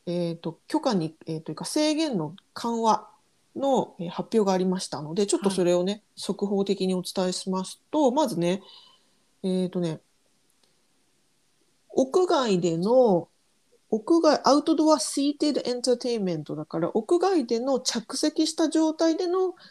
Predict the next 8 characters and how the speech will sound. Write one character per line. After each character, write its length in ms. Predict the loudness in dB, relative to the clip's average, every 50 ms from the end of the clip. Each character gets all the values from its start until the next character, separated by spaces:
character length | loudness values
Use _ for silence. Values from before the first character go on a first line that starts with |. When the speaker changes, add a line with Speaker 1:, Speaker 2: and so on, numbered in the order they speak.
| _ -6
Speaker 1:
イ 140 | -2 0 2
ベ 160 | 2 2 2
ン 120 | 0 0 0
ト。 320 | 2 2 2 2 -2 _ _ _ _ _ _ _ _ _ _ _ _ _ _ _ _ _
こ 140 | _ -6 -4
ち 160 | -2 -2 0
ら 160 | 0 0 0
が、 420 | 0 0 0 2 0 0 -2 -6